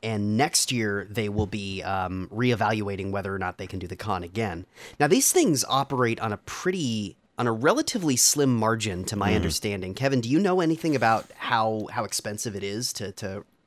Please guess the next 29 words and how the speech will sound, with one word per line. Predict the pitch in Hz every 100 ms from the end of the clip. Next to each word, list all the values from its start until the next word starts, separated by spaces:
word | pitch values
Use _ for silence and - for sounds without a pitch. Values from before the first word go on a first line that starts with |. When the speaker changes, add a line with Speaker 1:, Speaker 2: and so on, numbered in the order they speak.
| _
Speaker 2:
Oh, | 160 147 131
Speaker 1:
run | 123
a |
Speaker 2:
well, | 143 123
Speaker 1:
con? | 107 269 - _
Speaker 2:
well, | - 135
considering | 120 135 123 214 175 143 117 107
that | 110
we | 87 110
know, | 107 104 98 92
uh, | 87 82 73 - _ _ _
Mark | 92 110 117 90 -
from | 90 82
Grand | 80 90 87
Rapids | 90 85 78
Comic-Con, | - 101 95 80 82 76 71 - _ - - _ -
uh, | - 92 87 85 104
Speaker 1:
Mm. | 101 _ -
Speaker 2:
I | 113
believe, | 110 107 135 190 156 120 92 - - _ _ _ _ _ -
uh, | 98 98 92
this | 90 -
past | 113 113 -
year | 113
was | 98 -
somewhere | 117 110 101
about | 92 90 -
three | 107 110
million | 98 98 101 104 110